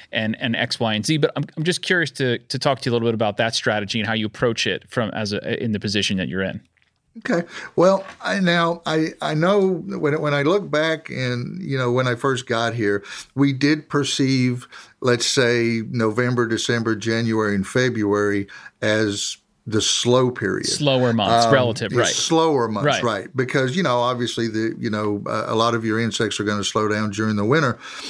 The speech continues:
Speaker 2: Um, but what we found and, and what seems to have happened is when the insects slow down, the rodents pick up.
Speaker 1: Yep.
Speaker 2: And so, you know, pest problems are pest problems no ma-, no matter what.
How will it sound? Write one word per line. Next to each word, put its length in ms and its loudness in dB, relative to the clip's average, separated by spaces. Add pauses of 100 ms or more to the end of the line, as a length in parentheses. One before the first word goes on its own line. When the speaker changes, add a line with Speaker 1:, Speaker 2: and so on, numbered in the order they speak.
(220)
Speaker 2:
Um, 500 2 (140)
but 320 2
what 240 2
we 140 2
found 640 0
and, 480 -4
and 200 0
what 160 2
seems 400 2
to 140 2
have 100 2
happened 460 0
is 180 2
when 240 0
the 240 0
insects 480 2
slow 300 2
down, 400 0 (260)
the 100 2
rodents 600 0
pick 280 -4
up. 320 -8 (280)
Speaker 1:
Yep. 320 -2
Speaker 2:
And 180 0
so, 500 2 (120)
you 100 0
know, 220 2
pest 340 0
problems 480 0
are 60 -2
pest 300 -2
problems 520 -2
no 80 -2
ma-, 160 -2
no 180 -4
matter 240 0
what. 380 -2